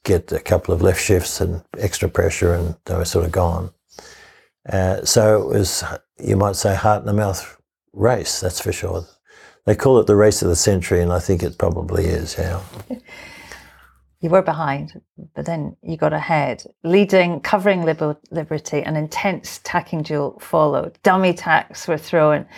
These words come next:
Speaker 2: How intense was it becoming on the boat? What was it like?
Speaker 1: Uh, it was one of those things where we were, um, this was a, um,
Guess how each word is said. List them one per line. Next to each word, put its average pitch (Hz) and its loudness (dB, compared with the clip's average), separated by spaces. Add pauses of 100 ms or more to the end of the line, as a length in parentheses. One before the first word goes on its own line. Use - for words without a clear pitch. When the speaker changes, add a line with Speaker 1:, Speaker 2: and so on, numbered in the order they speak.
(580)
Speaker 2:
How 254 4
intense 226 2
was 170 4
it - -4 (360)
becoming 156 -8 (300)
on 151 -6
the 139 -8
boat? 127 -10
What 190 -8
was 160 -14
it - -16
like? 147 -18 (600)
Speaker 1:
Uh, 101 6 (1120)
it 101 -2
was 104 2 (180)
one 110 2
of 107 4
those 101 2
things 90 -4
where 92 2
we 92 2
were, 87 0 (840)
um, - -16 (680)
this - 2
was 101 4
a, 87 4
um, 82 -4